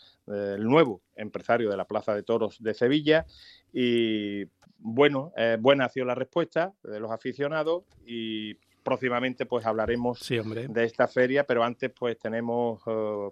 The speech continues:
Speaker 1: festejos en el centro de Andalucía. El siete de marzo tenemos Morón, Lora del Río, un festival, veintiocho de marzo Pozo Blanco, cuatro de abril Cabra. Eh, yo creo, Javier, que esto, pues, nada más ha hecho que comenzar.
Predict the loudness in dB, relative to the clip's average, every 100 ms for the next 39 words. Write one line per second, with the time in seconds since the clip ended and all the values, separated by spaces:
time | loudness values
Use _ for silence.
0 | _ -6 0 2 2 0 -2 -2 -2 -2
1 | -2 -2 -2 -4 -2 0 0 0 -4 -4
2 | -6 -10 -14 -14 -14 -4 4 6 6 4
3 | -2 -6 -8 -14 -16 -12 -6 -6 0 4
4 | 4 4 -6 -4 -4 -4 -8 -8 -10 -10
5 | -12 -6 -2 2 2 0 -4 -4 _ _
6 | _ -2 4 4 2 -6 -6 -6 -6 -10
7 | -8 -2 0 0 -2 -4 _ -20 _ -8
8 | -6 -4 -4 -2 -2 -2 -4 -4 -4 -6
9 | -4 -4 -4 -6 -8 -6 -6 -4 -6 -6
10 | -8 -6 -8 -10 -14 -16 -14 -10 -10 -6
11 | -8